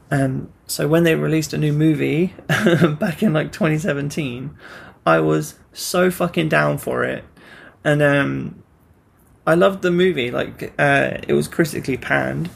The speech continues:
but it was still fucking dope. And I will never forget the first time I watched it with my brother in the cinema, and they released the Zords,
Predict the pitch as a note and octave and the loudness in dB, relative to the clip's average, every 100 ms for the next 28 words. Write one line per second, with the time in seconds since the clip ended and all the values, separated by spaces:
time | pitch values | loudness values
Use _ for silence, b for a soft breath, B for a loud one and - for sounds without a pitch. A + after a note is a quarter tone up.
0 | - C#3 C3 D3 - B B - E3+ D3+ | -4 -2 -2 -6 -8 B B -6 -4 -2
1 | D#3 D3+ E3 - C#3 C#3 D#3+ C3 A#2+ - | -2 -2 -4 -4 -4 0 0 2 -2 -10
2 | - C3 C3 C3 C3 - D3 D3 D3+ C#3 | -6 0 2 0 -2 2 2 4 2 0
3 | - C#3+ D3+ C#3+ D#3 - - _ - D3 | -2 0 0 0 -4 -12 -20 _ -8 -2
4 | D3 D3 D#3 D3 D3 D#3 D#3+ - E3+ - | 0 0 0 0 2 2 0 -2 -4 -4
5 | B B B B - F3 D3+ D3+ D3+ D3+ | B B B B 0 2 2 0 2 2
6 | D3+ D3+ - - F3+ C#3+ - D3+ C#3+ C#3 | 2 0 -2 -2 -2 -2 -4 -4 -2 -2
7 | C3+ C3+ - - D3 C#3+ D3+ D3 F#3 G#3+ | -2 -4 -8 -6 -4 -2 -2 2 2 2
8 | - D#3+ D#3+ F#3 F3+ F#3 F3 F3+ | -2 -8 0 4 4 4 2 -6